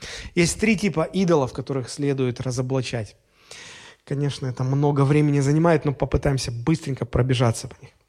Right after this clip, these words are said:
Личные идолы, религиозные идолы и культурные идолы. Начнем с личных идолов. Их много, но я, м, расскажу вам про трех самых распространенных.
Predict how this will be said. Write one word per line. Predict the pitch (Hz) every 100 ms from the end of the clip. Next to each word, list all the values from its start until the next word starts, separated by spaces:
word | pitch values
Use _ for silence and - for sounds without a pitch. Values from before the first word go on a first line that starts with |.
| _ _ _ _ _ _ -
Личные | 156 220 - 175 160
идолы, | 151 151 127 117 104 98
религиозные | 139 151 151 143 190 190 160 139
идолы | 185 139 131 123
и | 127
культурные | 165 151 175 156 139 127
идолы. | 127 117 104 98 - _ _ _ _
Начнем | 117 - 147 139
с | 156
личных | 151 - 120 -
идолов. | 127 117 104 - -
Их | 147
много, | 175 190 202 139
но | 127
я, | 143 156 156 160 _
м, | 170 139 135 135
расскажу | 123 - 127 139
вам | 123
про | 117 127 120 - - - -
трех | - 160 151 - - - -
самых | - - 151 151 143 -
распространенных. | 131 120 - 123 - 143 147 135 113 107